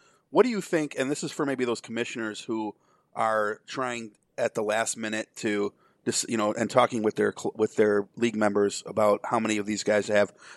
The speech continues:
Do you have an ideal that you think works for a league as far as, like, maybe three starters, two relievers, four starters, one reliever?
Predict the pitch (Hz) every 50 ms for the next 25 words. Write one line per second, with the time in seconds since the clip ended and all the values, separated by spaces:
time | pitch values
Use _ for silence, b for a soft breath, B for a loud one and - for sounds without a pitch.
0 | B B - 190 220 240 240 226 202 156 135 123 - 113 120 131 139 139 120 117
1 | - 117 120 117 - 127 117 113 - - 107 110 113 - - - - - 117 113
2 | 113 107 107 110 110 110 107 107 101 - - 110 104 - 110 104 113 113 110 107
3 | - - 117 113 107 - - 110 113 110 104 - - - 123 113 107 104 107 107
4 | 107 107 113 107 - - - 110 110 110 - - 107 107 107 98 104 107 107 107
5 | 110 110 110 110 110 117 117